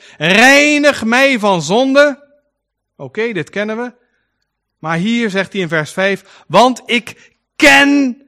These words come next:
mijn overtredingen. Mijn zonde staat bestendig voor mij. Tegen u,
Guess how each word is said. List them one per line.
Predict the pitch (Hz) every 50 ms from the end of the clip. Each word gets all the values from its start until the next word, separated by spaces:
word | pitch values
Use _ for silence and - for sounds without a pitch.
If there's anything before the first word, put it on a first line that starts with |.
| _ _ _ -
mijn | 156 175 208 240 254 254 254 262 262 254 254 254 254 262 254 254 _ _
overtredingen. | - 220 240 254 240 196 240 240 220 - 233 233 240 262 262 254 233 208 170 135 120 117 _ _ - - _ _
Mijn | 156 202 247 262 269 277 277 269 240 202
zonde | 156 151 165 240 269 285 294 294 277 294 285 247
staat | - - - _ - 233 240 247 254 262 269 262 - 202
bestendig | 196 233 226 - - - - 247 254 269 269 254 247 254 - -
voor | - - 254 247 247 233 214 214
mij. | 214 226 240 254 247 214 147 - - - _ _
Tegen | - 254 254 190 233 247 254 247 - -
u, | 294 320 330 320 294 233 -